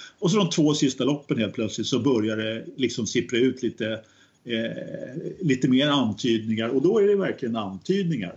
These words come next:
som, som kommer. Och här sista, eh, sista som sades efter kvalet var det väl i alla fall, då är det ju väldigt tydligt vad han vill säga med det. Och då kan jag väl tycka att det vore ju tjänstefel av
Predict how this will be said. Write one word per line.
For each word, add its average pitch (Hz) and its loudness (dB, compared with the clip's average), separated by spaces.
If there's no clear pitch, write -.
som, 107 -4
som 120 -2
kommer. 104 -4
Och 110 -6
här 127 0
sista, 170 0
eh, 69 -6
sista - 0
som 160 2
sades 113 0
efter 120 -2
kvalet 127 0
var 101 0
det 95 -2
väl 95 -2
i 92 -4
alla 92 -2
fall, 95 -6
då 135 4
är 165 6
det 151 6
ju 131 6
väldigt 104 0
tydligt 123 0
vad 104 -2
han 87 -10
vill 87 -14
säga 120 0
med 98 -6
det. - -6
Och 127 -2
då 135 4
kan 196 0
jag 160 2
väl 120 -2
tycka 120 0
att - -6
det 123 -2
vore 113 2
ju 127 2
tjänstefel 147 0
av 113 -6